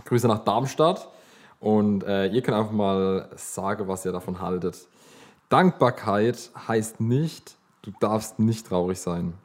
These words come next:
Dankbarkeit heißt nicht, du musst alles gut finden. Dankbarkeit heißt nicht, alles ist perfekt. Dankbarkeit heißt, das zu sehen, was Gott dir schenkt. Dankbarkeit heißt, Gottes Kreativität in Gottes Schöpfung zu erkennen.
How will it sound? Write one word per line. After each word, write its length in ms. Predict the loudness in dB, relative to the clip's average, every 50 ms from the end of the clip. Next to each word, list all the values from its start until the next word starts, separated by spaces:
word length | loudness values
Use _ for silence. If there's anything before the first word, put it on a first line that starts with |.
| _ _ _ _ _ _ _ _ _ _ _
Dankbarkeit 500 | 0 0 4 4 2 2 4 2 2 4
heißt 360 | 4 4 2 2 -2 -6 -2
nicht, 420 | 0 2 2 2 0 -4 -12 -6 -2
du 60 | 0
musst 260 | 2 2 0 -2 -10 _
alles 320 | -6 -4 -2 -2 -4 -4
gut 220 | -8 -8 -8 -8 -6
finden. 480 | -4 -2 -2 -2 -2 -4 -8 -8 -10 -14 _ _ _ _ _ _ _ _ _ _
Dankbarkeit 480 | -2 -2 0 2 0 0 0 -2 -2 0
heißt 280 | -2 -4 -4 -6 -4
nicht, 360 | 0 0 0 0 -2 -6 -14 -20 -20 _ _ _ _ _ _ _ _ _
alles 240 | -4 -4 -4 -4 -6
ist 100 | -12 -12 -12
perfekt. 460 | -14 -10 -6 -4 -4 -4 -6 -12 -20 _ _ _ _ _ _ _ _ _ _ _ _ _ _ _ _ -20 _ _ _ _ _
Dankbarkeit 560 | 0 0 2 4 4 2 2 0 0 0 0
heißt, 500 | 2 2 2 2 -2 -6 -8 -14 -18 -20 _ _ _ _ _
das 240 | -4 -4 -4 -6 -10
zu 120 | -12 -12
sehen, 520 | -12 -6 -6 -4 -4 -2 -4 -6 -8 -10 -14 _ _ _ _
was 320 | -10 -10 -10 -10 -14 -4 0
Gott 360 | 0 0 0 -2 -10 -18 -20 -6
dir 120 | -6 -4 -4
schenkt. 400 | -4 -6 -6 -4 -4 -6 -8 -10 _ _ _ _ _ _ _ _ _
Dankbarkeit 560 | -4 -4 -2 -2 -2 -2 0 -2 -2 -2 -2 -4
heißt, 340 | -2 -2 -4 -6 -10 -14 _ _ -4 -2
Gottes 320 | -2 0 0 -4 -6 -14
Kreativität 960 | -10 -4 -4 -2 -2 -4 -6 -10 -10 -10 -6 -2 0 2 2 0 -2 -4 -12 -20 _ _ _ _ _
in 120 | -8 -4 0
Gottes 300 | 0 0 0 0 -4 -4
Schöpfung 360 | -4 -6 -6 -4 -8 -8 -6
zu 100 | -4 -6
erkennen. 420 | -6 -4 -4 -6 -4 -4 -6 -8